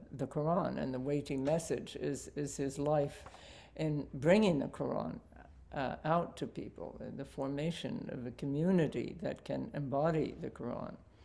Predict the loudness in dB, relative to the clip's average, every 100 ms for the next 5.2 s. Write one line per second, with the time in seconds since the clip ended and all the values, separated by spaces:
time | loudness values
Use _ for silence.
0 | -20 -20 -20 -20 -6 0 2 2 0 0
1 | 0 0 -2 2 2 2 0 -2 0 0
2 | 0 0 0 0 -2 -2 -8 -12 -14 -18
3 | -20 -20 -20 -18 -18 -18 -18 -18 -14 2
4 | 8 8 8 4 2 4 6 8 8 4
5 | 2